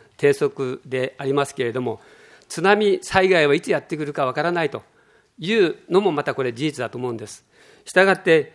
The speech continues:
これまで従来考えてきた、え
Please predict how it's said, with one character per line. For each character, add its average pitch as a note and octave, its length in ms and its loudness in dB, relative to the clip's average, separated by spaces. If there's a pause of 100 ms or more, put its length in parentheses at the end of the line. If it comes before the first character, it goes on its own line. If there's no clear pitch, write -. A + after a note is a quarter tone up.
(440)
こ F#3+ 140 -2
れ A#3 80 8
ま A3 140 6
で D3+ 140 6
従 G3+ 220 2
来 D#3+ 180 6
考 C#3+ 180 -2 (160)
え F#3+ 100 4
て D#3 120 0
き - 120 -10
た、 - 340 0 (400)
え G#2+ 560 -14